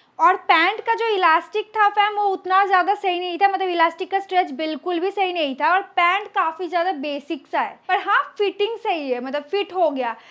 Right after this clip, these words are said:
लग नहीं रहा है कि फट जाएगा, ऐसे ठीक है। पर ये बहुत चुभ रहा है,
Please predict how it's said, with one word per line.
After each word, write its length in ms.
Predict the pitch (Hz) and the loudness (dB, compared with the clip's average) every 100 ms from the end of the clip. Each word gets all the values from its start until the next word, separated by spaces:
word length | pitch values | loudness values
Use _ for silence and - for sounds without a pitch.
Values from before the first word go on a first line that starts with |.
| _ | _
लग 220 | 320 349 370 | 0 0 0
नहीं 240 | 392 403 | -4 2
रहा 160 | 381 359 | 6 6
है 80 | |
कि 120 | 349 381 | 2 -2
फट 280 | 392 285 | -2 -2
जाएगा, 480 | 302 277 226 226 240 | -2 -2 -2 -4 -4
ऐसे 220 | 277 349 | -4 -6
ठीक 300 | - 339 262 | -4 -6 -6
है। 140 | 247 202 _ _ _ | -12 -14 _ _ _
पर 120 | 320 311 | -4 -2
ये 460 | 311 349 381 403 | -2 -2 -2 -4
बहुत 520 | 330 311 320 349 392 370 | 0 2 4 2 0 -6
चुभ 320 | - 339 277 | -6 -4 -2
रहा 180 | 269 233 | -2 -2
है, 180 | 226 | -6